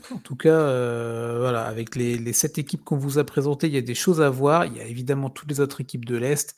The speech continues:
et les équipes de l'Ouest, mais elles seront abordées donc, heu, bah, dans le podcast de vendredi avec, heu, Yannick et ses acolytes. Pour nous, on conclut, heu, on conclut ainsi cette, heu, ce premier podcast de la saison, ce premier Step Back,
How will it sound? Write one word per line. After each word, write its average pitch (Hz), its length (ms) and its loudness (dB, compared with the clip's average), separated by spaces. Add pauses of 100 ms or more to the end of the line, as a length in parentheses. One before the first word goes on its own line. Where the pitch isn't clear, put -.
et 190 100 6
les 160 200 4
équipes 139 260 -6
de 131 100 2
l'Ouest, 160 380 2
mais 139 140 2
elles 143 140 2
seront - 240 -2
abordées 143 400 2
donc, 123 260 -4
heu, 113 140 0
bah, 107 200 -2
dans 120 140 -4
le 127 220 0
podcast 139 420 2
de 139 60 4
vendredi 131 440 0
avec, 117 300 -2
heu, 110 120 -4 (480)
Yannick 160 720 6
et 175 100 2
ses 151 240 2
acolytes. 147 580 2 (140)
Pour 202 220 6
nous, 196 480 8
on 139 300 -2
conclut, 139 520 -4
heu, 123 80 2
on 117 100 -2
conclut 120 400 -8
ainsi 123 240 -6
cette, 127 300 -4
heu, 117 320 -6
ce - 140 -6
premier 185 360 2
podcast 170 480 4
de 151 80 2
la 143 140 4
saison, 147 280 2
ce - 120 -4
premier 143 260 -2
Step 131 240 0
Back, 170 340 0